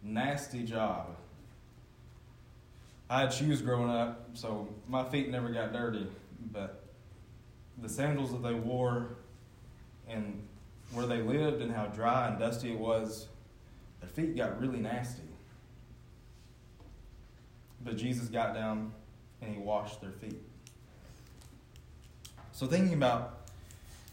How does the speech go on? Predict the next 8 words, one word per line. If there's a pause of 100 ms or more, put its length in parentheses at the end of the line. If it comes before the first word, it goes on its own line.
(260)
Jesus'
relationship (2000)
with
the
apostles, (600)
with
the
twelve,